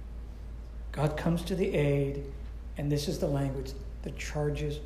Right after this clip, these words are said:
are dropped. The charges are dropped. Can you imagine the charges dropped?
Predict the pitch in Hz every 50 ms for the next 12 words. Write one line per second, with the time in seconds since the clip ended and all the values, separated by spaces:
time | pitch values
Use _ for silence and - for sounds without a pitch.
0 | - 139 127 120 - - 135 123 - - - - - - - - - - - -
1 | - - - - - - - - - - - - - - - - - - - -
2 | - - - - - - - - - - - - 151 151 - - 139 135 127 131
3 | 135 120 - - 123 - - - - - - - - - - - - - - -
4 | - - - - - - - - - - - - - - - - - - - -
5 | - - - - - - - 165 175 202 208 196 175 170 170 180 185 180 180 156
6 | 135 127 120 - - - - - - - - - - - - - - - - -
7 | - - - - - - - - - - - - - - - - - 175 170 160
8 | 156 160 151 147 - 147 - 135